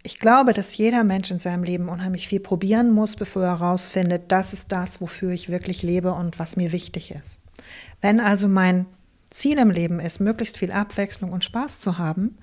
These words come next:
dann werde ich mich um meine Integrität nicht groß kümmern müssen, weil das dann immer so ist. Wenn das das Ziel ist, Spaß haben und Abwechslung, dann ist es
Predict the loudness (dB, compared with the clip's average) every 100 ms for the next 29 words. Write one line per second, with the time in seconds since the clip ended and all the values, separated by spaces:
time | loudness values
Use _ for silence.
0 | -20 -20 -20 -20 -20 _ -2 0 0 0
1 | -2 -2 -4 -6 -2 0 0 0 0 -2
2 | -2 -4 -2 0 0 0 -2 -2 -4 -2
3 | 0 2 2 0 -2 0 2 4 4 4
4 | 0 -4 -2 0 2 2 2 0 -2 -4
5 | -10 -18 -20 -4 0 4 4 2 0 -6
6 | -6 -4 0 0 0 -2 -4 -16 -20 -20
7 | -20 -20 -4 -2 -2 -2 -2 0 0 0
8 | -2 0 -2 -2 -2 -2 -10 -20 -20 -20
9 | -16 -14 -14 _ -6 -4 -6 -6